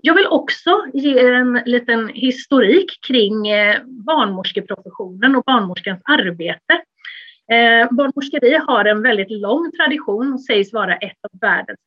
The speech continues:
äldsta yrken. I alla tider så har kvinnor samlats för att bistå den födande, och det är i denna uråldriga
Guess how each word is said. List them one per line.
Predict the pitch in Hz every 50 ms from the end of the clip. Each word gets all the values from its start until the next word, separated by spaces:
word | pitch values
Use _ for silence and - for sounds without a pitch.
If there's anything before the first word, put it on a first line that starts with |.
| - 214
äldsta | 190 180 _ _ - 202
yrken. | 202 190 175 _ _ 214 277 339 - _ _ _ _ _ _ _ _ _ 262
I | - -
alla | 311 320 294 240 220 214 214 214
tider | - 285 269 233 202 185 - 269 339 330 262
så | - - 247
har | 254 254
kvinnor | 254 - 277 233 196 180
samlats | 180 - 247 226 214 190 180 214 269 269 269 -
för | - 220
att | 208 -
bistå | 208 - 320 302 233 180 185 _ - 240
den | 254 330 330 320
födande, | - 302 208 - - - - 226 - - - -
och | 262 277
det | 262 269
är | 269 233 208
i | 202
denna | 190 240 226 202 185 - -
uråldriga | - 254 240 226 196 190 180 175 175 175 175